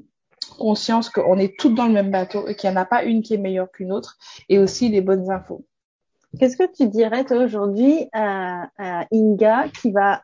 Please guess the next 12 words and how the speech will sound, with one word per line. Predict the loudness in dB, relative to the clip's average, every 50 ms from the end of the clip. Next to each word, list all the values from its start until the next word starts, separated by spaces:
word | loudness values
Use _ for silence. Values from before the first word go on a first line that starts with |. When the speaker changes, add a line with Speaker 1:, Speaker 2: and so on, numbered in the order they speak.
| _ -20 _
Speaker 2:
qui | _ -4 -4
va | -2 -2
bientôt | -2 -2 -2 -2 -2 -2 0 -2 0
devenir | 0 -2 -4 -4 -4 -4 -4
maman ? | -4 -4 -4 -6 -8 -10 -12 _ _ _ _ _ _ _ _ _ _ _ _ _ _ _ _ _
Speaker 1:
Déjà, | -2 0 0 0 2 2 4 4 2
je | 2 0
lui | -4 -4 -6 -8 -8
dirais | -8 -8 -8 -8 -8 -10 _ -10 -10 -8 -8 -10 -10 -10 -10 -10 -10 -10 -12 -16 -18 -20 -20 _ -20 -20 _ _ _ _ _ _ _ _ _ _ _ _ _ _ _ _ _ _ _
que | -8 -8
c'est | -6 -6 -6 -4
normal. | -4 -6 -6 -6 -8 -10 -10 -12 -14 -16